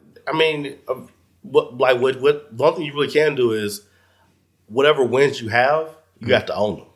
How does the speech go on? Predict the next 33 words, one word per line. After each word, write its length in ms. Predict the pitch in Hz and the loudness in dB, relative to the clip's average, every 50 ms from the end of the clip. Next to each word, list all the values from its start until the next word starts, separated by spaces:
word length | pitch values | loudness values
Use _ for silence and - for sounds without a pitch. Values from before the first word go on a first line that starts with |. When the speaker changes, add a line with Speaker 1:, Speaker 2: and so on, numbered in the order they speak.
| _ _ _ _ _ _ _ _ _ _ _ _ _ _ _ _ _ _ _ _ _ _ _ _ | _ _ _ _ _ _ _ _ _ _ _ _ _ _ _ _ _ _ _ _ _ _ _ _
Speaker 1:
So, 220 | - - 135 123 120 | -2 2 4 4 6
like, 480 | 120 117 113 113 110 107 101 - - _ _ _ _ _ _ _ _ _ _ _ - 104 98 - - - | 6 4 4 4 4 2 -2 -4 -10 _ _ _ _ _ _ _ _ _ _ _ -16 -16 -16 -16 -10 -2
like, 340 | 120 120 120 101 101 98 - | 2 2 2 2 0 0 2
like, 200 | 135 117 110 110 | 2 2 2 2
for 80 | 123 | 0
example, 340 | 104 120 127 123 107 110 101 | 2 4 4 4 4 2 0
me 200 | 104 113 117 110 | 0 0 0 0
now, 300 | 104 98 87 67 - - - _ _ _ _ _ _ _ _ _ _ _ _ _ | 0 -2 -2 -4 -6 -12 -18 _ _ _ _ _ _ _ _ _ _ _ _ _
right? 380 | - 104 107 101 98 98 92 - - _ _ _ _ _ _ _ _ _ - | 0 0 2 2 2 -2 -4 -8 -12 _ _ _ _ _ _ _ _ _ -2
I, 240 | 104 120 127 123 - | 0 2 2 2 2
you 80 | 127 123 | 0 2
know, 500 | 113 107 104 101 101 101 98 92 90 - _ _ _ _ _ _ 101 | 2 2 2 2 0 -2 -6 -8 -12 -16 _ _ _ _ _ _ -14
the, 180 | 104 104 117 | -6 -6 -4
the 240 | 107 95 101 113 120 | -4 -4 -6 -6 -4
biggest 340 | 101 127 139 143 143 143 - | 0 0 0 2 0 0 4
thing 220 | 143 131 127 120 | 4 4 6 6
that 120 | 117 113 110 | 6 6 6
a 20 | |
lot 180 | 110 117 117 113 | 6 4 2 2
of 60 | - | 0
people 180 | 131 117 107 104 | -4 -6 -6 -2
struggle 220 | - 123 110 101 | 0 0 0 0
with 60 | 98 - | 2 2
confidence 420 | 127 135 131 - 120 107 104 110 | 2 2 2 0 -4 -6 -4 -4
is 200 | 107 104 98 104 | -6 -8 -8 -8
you 80 | 113 117 | -6 -4
look 200 | 117 117 117 117 | -4 -2 0 0
at 260 | 107 101 101 101 98 | 2 2 0 0 -2
what 160 | 104 98 - - | -4 -4 2 2
other 180 | 123 123 123 | 2 4 4
people 300 | 123 120 113 101 98 98 | 2 -2 -4 -4 -4 -6
are 40 | 95 | -4
doing, 460 | - 101 98 95 90 85 80 - - | -2 -2 0 0 -2 -4 -6 -10 -16